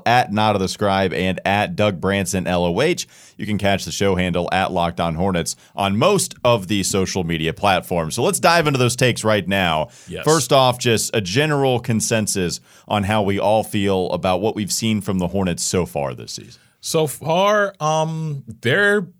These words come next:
Speaker 2: basically what I expected. They blew the one game I expected them to win. They won a game in Miami that I didn't expect them to win.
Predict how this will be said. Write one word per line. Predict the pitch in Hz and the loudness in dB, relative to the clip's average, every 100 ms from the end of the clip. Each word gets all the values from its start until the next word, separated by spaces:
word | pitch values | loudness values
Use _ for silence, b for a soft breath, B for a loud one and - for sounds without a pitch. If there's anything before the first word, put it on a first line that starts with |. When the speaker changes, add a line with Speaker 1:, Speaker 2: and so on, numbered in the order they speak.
| _ - | _ -2
Speaker 2:
basically | 175 185 240 202 | 0 0 -4 -2
what | 190 185 | 0 2
I | 175 | 0
expected. | - - 151 - 82 - 95 92 | -2 -2 -4 -4 -8 -10 -16 -6
They | 104 | -4
blew | 127 98 131 | -4 -2 -2
the | 143 127 | 0 0
one | 98 113 131 | 0 -2 -2
game | 117 120 117 | 0 0 0
I | 107 | -2
expected | 98 110 98 101 | -4 -6 -6 -6
them | 98 98 | -6 -6
to | 90 | -6
win. | 73 87 117 113 | -6 -6 -6 -4
They | 101 | -4
won | 92 82 104 117 117 | -6 -4 -2 0 -2
a | 110 | -6
game | 92 98 101 110 | -6 -4 -2 -2
in | 101 | -2
Miami | 95 92 85 90 98 | -4 -2 -4 -4 -6
that | 90 85 | -6 -4
I | 95 | -4
didn't | 87 135 226 | -4 -6 -4
expect | 123 - 90 - | -6 -6 -8 -6
them | 98 | -6
to | 95 | -4
win. | 95 104 110 | -2 -4 -4